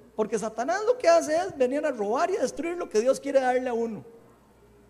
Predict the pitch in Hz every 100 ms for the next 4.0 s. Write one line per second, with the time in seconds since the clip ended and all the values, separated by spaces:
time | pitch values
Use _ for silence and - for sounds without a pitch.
0 | _ _ 143 156 302 427 494 349 226 240
1 | 254 247 233 226 233 220 214 208 220 -
2 | 202 190 - 160 165 381 466 392 349 220
3 | 254 247 247 233 220 214 208 226 151